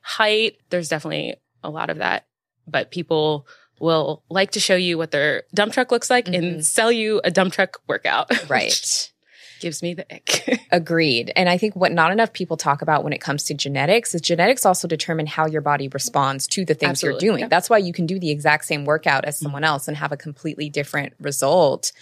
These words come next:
Speaker 1: Yep.
Speaker 2: because your genetics control how your body responds.
Speaker 1: Yeah.
Speaker 2: And that is gonna vary by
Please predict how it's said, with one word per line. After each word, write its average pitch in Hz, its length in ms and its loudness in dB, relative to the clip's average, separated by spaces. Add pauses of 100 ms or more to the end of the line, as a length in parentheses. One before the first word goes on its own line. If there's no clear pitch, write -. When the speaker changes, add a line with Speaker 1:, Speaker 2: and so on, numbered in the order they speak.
Speaker 1:
Yep. - 120 -12 (120)
Speaker 2:
because 170 320 2
your 165 220 -2 (160)
genetics 170 640 2 (400)
control 208 400 -2
how 160 520 2 (140)
your 160 140 -2
body 151 340 0
responds. 147 840 -4
Speaker 1:
Yeah. - 120 -6
Speaker 2:
And 143 120 -8 (340)
that 151 440 2
is 151 200 0
gonna 151 200 -4
vary 139 460 -2
by 135 220 -2